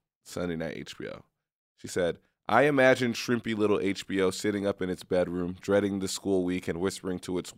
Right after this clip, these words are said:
worn-out, stuffed lion, 'One day, one day I'll make Sunday night the best night, you'll see,'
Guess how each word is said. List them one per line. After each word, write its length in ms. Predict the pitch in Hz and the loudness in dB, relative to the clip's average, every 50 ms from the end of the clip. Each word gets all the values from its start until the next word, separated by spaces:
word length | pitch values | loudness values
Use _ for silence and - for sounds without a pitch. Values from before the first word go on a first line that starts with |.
| - - | -10 -2
worn-out, 500 | 90 101 104 104 101 98 98 98 90 - | 2 2 4 4 4 4 4 2 2 0
stuffed 440 | - - - - 104 95 - - - _ - | -2 -8 -4 -2 -2 -2 -4 -8 -20 _ -10
lion, 500 | 85 92 92 92 90 87 87 87 85 82 _ _ _ _ _ _ _ _ _ _ _ - | -6 -2 0 0 0 0 0 -2 -4 -6 _ _ _ _ _ _ _ _ _ _ _ -10
'One 280 | - 101 110 107 98 | -6 -4 -4 -4 -4
day, 400 | 90 - 95 80 64 82 87 - _ _ _ _ _ _ _ _ | -4 -4 -4 -4 -4 -6 -6 -8 _ _ _ _ _ _ _ _
one 280 | - - 127 139 139 | -2 2 4 4 4
day 160 | 123 117 110 | 4 4 4
I'll 140 | 107 101 95 | 4 2 2
make 220 | 98 98 95 90 - | 2 0 -2 -2 -2
Sunday 340 | - - 107 98 92 90 92 | -2 0 0 2 2 0 0
night 240 | 90 98 90 82 - | 0 -2 -2 -4 -6
the 100 | 87 82 _ - | -8 -8 _ 0
best 320 | - 117 107 - - - | 2 2 2 0 -2 -2
night, 300 | 107 104 104 101 82 - | -2 0 0 0 -2 -4
you'll 300 | - 110 123 156 135 127 | -4 2 4 4 4 4
see,' 440 | 123 - - - 123 90 101 104 110 | 4 0 0 -2 -2 -4 -4 -6 -8